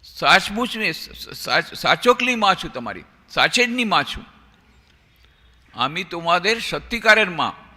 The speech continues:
গুরুপত্নী নয়, কথার কথা মা নয়, পাতানো মা নয়, আমি তোমাদের সকলের আপনার মা." આ બંગાળીમાં કહે છે, સત્યકારેર મા,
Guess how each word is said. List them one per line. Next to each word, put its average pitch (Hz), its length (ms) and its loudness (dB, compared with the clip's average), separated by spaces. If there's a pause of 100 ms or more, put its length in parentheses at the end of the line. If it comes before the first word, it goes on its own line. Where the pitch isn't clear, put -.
(260)
গুরুপত্নী 175 580 -2
নয়, 180 320 0 (1400)
কথার 180 340 2
কথা 196 300 2
মা 156 220 4
নয়, 165 280 -2 (920)
পাতানো 208 440 6
মা 170 240 4
নয়, 165 320 -2 (460)
আমি 165 280 -4
তোমাদের 170 440 -2
সকলের 185 560 -2 (920)
আপনার 165 380 2
মা." 113 260 -6 (520)
આ 127 80 0
બંગાળીમાં 165 580 0
કહે 127 180 -6
છે, - 180 -14 (160)
સત્યકારેર 202 680 0
મા, 127 200 -10